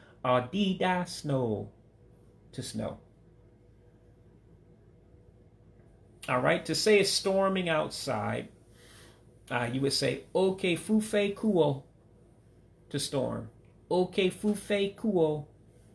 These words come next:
to storm. Now, "oke fufe," uh, "oke fufe," excuse me, um, you do have two vowels coming together, uh, for two words, so you drop the I. That's why you're not hearing me say, "Oke ifufe." I'm saying, "Oke fufe,"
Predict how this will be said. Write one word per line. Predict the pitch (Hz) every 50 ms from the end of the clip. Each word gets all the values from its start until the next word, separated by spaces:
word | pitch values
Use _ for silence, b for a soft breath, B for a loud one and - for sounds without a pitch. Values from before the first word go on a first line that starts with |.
| - -
to | 151
storm. | 139 - - - 139 131 113 110 110 110 110
Now, | 113 113 110
"oke | - 139 156 156 151 - - 165 156 147 143 - - - -
fufe," | - - 208 185 - - 180 170 165 165 - -
uh, | 143 139 139 -
"oke | 165 185 185 190 - 185 170 170 170 175 - - - - b b b b b b b - -
fufe," | - 240 220 214 - 143 131 135
excuse | 135 135 - - 175 175 156 120
me, | 127 131 131 127 - - B B B B B B B B B B -
um, | 131 131 127 127 123 123 123 123 123 127
you | 131
do | 123 151 156
have | 160 156 147 -
two | - 175 151
vowels | 139 151 151 156 151 151 143
coming | - - 151 143
together, | 139 135 127 139 143 147 160 160
uh, | 151 135
for | - - 131
two | - - 156 143
words, | 135 131 143 147 156 156 151
so | - 139
you | 127 123 123
drop | 113 - 139 135 131 123 -
the | - - -
I. | 143 147 127 110 104 101 - - - - - - - - - - -
That's | 135 127 - -
why | 151 143 139
you're | 139 135 127
not | 131 127 123
hearing | 123 147 143 135 135
me | 127
say, | 123 - - - - - - -
"Oke | - 143 151 143 147 -
ifufe." | 160 143 143 - - - 180 175 143 - - 139 123 - - 120 113 110 110 110 - -
I'm | - 117 120 113
saying, | - - 143 127 117 - -
"Oke | 127 151 147 147 - - 147 139
fufe," | 139 - - 202 190 160 - - 123 110 -